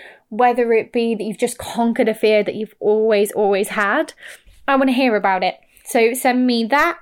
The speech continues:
what you've achieved in the last year, your first name and a photo of yourself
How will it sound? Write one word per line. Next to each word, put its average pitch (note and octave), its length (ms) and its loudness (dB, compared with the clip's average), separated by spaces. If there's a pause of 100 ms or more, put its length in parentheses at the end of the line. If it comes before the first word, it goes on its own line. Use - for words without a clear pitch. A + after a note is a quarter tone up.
(300)
what C4+ 320 0
you've C4+ 140 0
achieved B3 360 -2
in A3+ 80 -2
the A3+ 60 0
last A3 300 -4
year, A3+ 260 0 (320)
your A#3+ 180 2
first D4 460 0
name G#3+ 280 -2
and A3 80 -4
a G3 60 -6
photo A#3 420 0
of A#3 120 -2
yourself A3+ 420 0